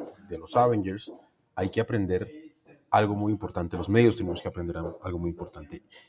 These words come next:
Y es que tenemos que dejar de creer que nuestra propuesta de valor es la misma independiente de la plataforma.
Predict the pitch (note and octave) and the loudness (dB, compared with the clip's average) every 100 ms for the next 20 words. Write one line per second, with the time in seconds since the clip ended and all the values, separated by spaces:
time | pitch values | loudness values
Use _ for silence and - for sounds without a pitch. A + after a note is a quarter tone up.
0 | _ A2 G#2+ B2+ - A2+ A2+ D3 F#3 - | _ -4 -2 -2 0 2 4 4 2 0
1 | F#3 C#3 - A2 G#2+ A#2+ B2+ C3+ F#2+ G2+ | -2 0 0 -2 -2 -2 2 4 4 4
2 | F2+ - - - _ - A2 G#2 - A2 | 2 -2 -12 -16 _ -2 0 0 0 -2
3 | G2+ A2 G#2 - B2 B2 D#3 D3+ C3+ F#2 | -2 -2 -4 -2 -2 0 0 2 2 0
4 | F#2+ F#2+ - - - A#2 A#2+ B2 B2+ C#3 | 0 -2 -2 -8 0 0 2 2 4 4
5 | C3 D3+ C#3+ G#2+ - G#2+ A2 D3 C#3+ C3+ | 2 0 2 0 2 2 10 12 12 10
6 | C3 A2+ G2+ F#2+ E2 - - | 4 2 0 -6 -10 -12 -14